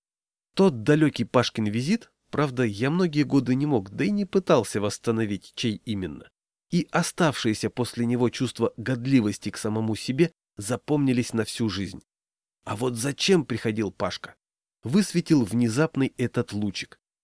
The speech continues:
И всю мою оружейную мастерскую он высветил вдруг. Мою ли? Как археолог на месте раскопок, случайно вскрывший слой неизвестной ему культуры,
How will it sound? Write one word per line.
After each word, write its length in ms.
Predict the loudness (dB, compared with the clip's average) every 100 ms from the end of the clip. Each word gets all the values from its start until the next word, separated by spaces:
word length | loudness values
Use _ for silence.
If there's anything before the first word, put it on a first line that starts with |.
| _ _
И 100 | -4
всю 260 | -2 0 4
мою 320 | 6 4 4
оружейную 680 | 2 2 2 4 4 6 4
мастерскую 880 | 4 2 2 2 2 -2 4 6 4
он 200 | 2 -2
высветил 540 | 0 -2 -2 -8 -6
вдруг. 420 | -8 -8 -10 -10 _ _ _ _ _ _ _
Мою 460 | -6 -6 -2 4 6
ли? 200 | 4 0 _ _ _ _ _ _ _ _ _ _
Как 260 | 0 0 0
археолог 580 | -4 0 4 6 4 2
на 80 | 0
месте 320 | 2 0 -2
раскопок, 560 | -2 0 -2 -2 -8 _
случайно 640 | -10 0 0 2 2 4
вскрывший 720 | 2 -2 2 2 2 2 -2 -2
слой 340 | -6 2 4 4
неизвестной 600 | 4 2 4 2 2 -2
ему 180 | 2 0
культуры, 520 | 2 -2 0 -2 -2